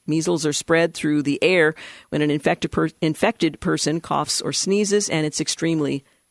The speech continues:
contagious. Britain's Parliament on Monday failed to reach a majority on any one of four new proposals for the country's exit from the European Union, worsening the disarray over Brexit.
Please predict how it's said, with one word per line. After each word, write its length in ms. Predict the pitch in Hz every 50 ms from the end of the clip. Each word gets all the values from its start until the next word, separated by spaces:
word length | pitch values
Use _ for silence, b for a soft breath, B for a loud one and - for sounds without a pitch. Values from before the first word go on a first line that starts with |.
| _ _
contagious. 800 | - 151 139 - 180 165 156 156 - 120 110 - - - - - _ - b b b b b b b b b b b b b
Britain's 460 | 170 156 226 311 - 294 269 247 -
Parliament 640 | - - - - 240 269 330 349 320 226 180 165 165 208
on 220 | 214 180 180 175
Monday 380 | 180 185 202 214 214 226 269 262
failed 340 | - - 185 175 180 190
to 140 | - - 170
reach 280 | 160 175 190 185 - -
a 60 | 185
majority 580 | 156 156 143 139 165 170 180 185 185 190 196 208
on 380 | - 160 156 147 143 147 143 -
any 300 | 175 196 202 208 190 180
one 400 | 165 170 175 180 196 208 202 208
of 200 | - 143 151 -
four 420 | - - 208 202 208 208 202 185
new 180 | 170 175 180 175
proposals 640 | - - 156 - - 190 196 185 196 208 214 -
for 80 | - 151
the 80 | 147
country's 420 | - - 165 165 156 - 156 147 -
exit 340 | 156 165 151 - 175 160
from 260 | - - - 170 175 180
the 100 | 175 156
European 480 | 151 156 156 151 - 160 156 147 147
Union, 340 | 156 170 175 180 180 180 170
worsening 540 | 151 165 190 240 - - 247 202 175 175 170
the 80 | 156
disarray 680 | 151 143 160 202 214 - 220 180 165 165 190 190 165 170
over 240 | - 175 165 180 180
Brexit. 460 | 147 185 202 226 - - - - -